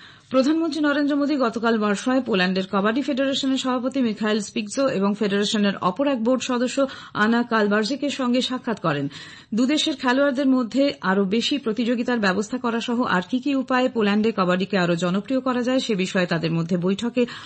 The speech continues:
আলোচনা হয়েছে। এক সোশ্যাল মিডিয়া পোস্টে শ্রী মোদী জানিয়েছেন যে পোল্যান্ডে কাবাডি নিয়ে যথেষ্ট উৎসাহ রয়েছে। উল্লেখ্য, পোল্যান্ডের কাবাডি ফেডারেশনের বোর্ড সদস্য আনা কালবার্জিক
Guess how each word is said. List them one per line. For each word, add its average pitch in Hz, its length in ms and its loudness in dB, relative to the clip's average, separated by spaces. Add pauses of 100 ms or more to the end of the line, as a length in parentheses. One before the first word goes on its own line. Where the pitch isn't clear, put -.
(140)
আলোচনা 226 460 4
হয়েছে। 147 380 0
এক 170 200 -6
সোশ্যাল 269 300 -2
মিডিয়া 269 300 2
পোস্টে 254 340 -4
শ্রী 220 140 -4
মোদী 180 220 2
জানিয়েছেন 180 500 2 (300)
যে 226 80 0
পোল্যান্ডে 262 460 2
কাবাডি 226 420 2
নিয়ে 202 200 4
যথেষ্ট 202 440 -2
উৎসাহ 262 400 -4
রয়েছে। 160 440 0 (340)
উল্লেখ্য, 254 340 2
পোল্যান্ডের 196 440 2
কাবাডি 185 340 2
ফেডারেশনের 233 600 0
বোর্ড 196 240 2
সদস্য 220 440 0 (260)
আনা 226 300 4
কালবার্জিক 214 720 0